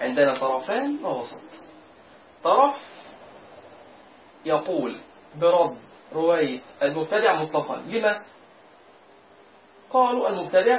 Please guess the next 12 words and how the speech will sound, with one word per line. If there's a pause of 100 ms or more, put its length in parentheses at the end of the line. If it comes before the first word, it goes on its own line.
(400)
يدور
ح-،
يدور
حاله
بين
الكفر
وبين
الفسق، (440)
وكلاهما (360)
يرد
به
الرواية،